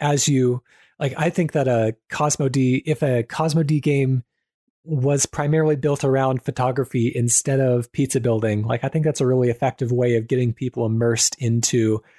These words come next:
the space, of giving them something relatively frictionless that they can accomplish, uh, as a way of, like, you know, going throughout, like, this big contigu-,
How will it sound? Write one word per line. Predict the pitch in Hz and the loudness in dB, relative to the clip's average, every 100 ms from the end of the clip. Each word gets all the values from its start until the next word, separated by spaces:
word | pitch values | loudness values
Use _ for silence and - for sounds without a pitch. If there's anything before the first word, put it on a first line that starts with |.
| _ _ - | _ _ -4
the | 147 | -2
space, | - 160 151 - - - | 0 2 2 2 0 -2
of | 113 | -4
giving | 143 139 127 | 0 2 2
them | 123 120 | 2 0
something | 147 127 143 123 | -2 -2 -2 0
relatively | 127 135 131 123 131 | 0 0 -2 -2 -4
frictionless | - 147 - 151 135 135 - | -2 -4 -2 0 2 0 0
that | 120 | -2
they | 117 | -4
can | 120 | -4
accomplish, | 120 - 131 135 127 131 - - - | -4 -4 -4 -2 0 0 0 -2 -4
uh, | 120 110 | -2 -2
as | 120 117 | 0 0
a | 113 | 2
way | 117 | 2
of, | 117 117 | 0 0
like, | 113 107 - _ _ _ | -2 -4 -12 _ _ _
you | 156 131 | -2 0
know, | 113 | 0
going | 110 139 139 131 | 0 0 2 0
throughout, | - - 135 131 131 135 - - - _ _ _ | -2 -2 2 2 2 0 -2 -4 -4 _ _ _
like, | 127 - | -10 -4
this | 131 120 | -2 0
big | 120 131 - | 0 -2 -2
contigu-, | 127 - 139 127 143 | -2 0 0 0 -2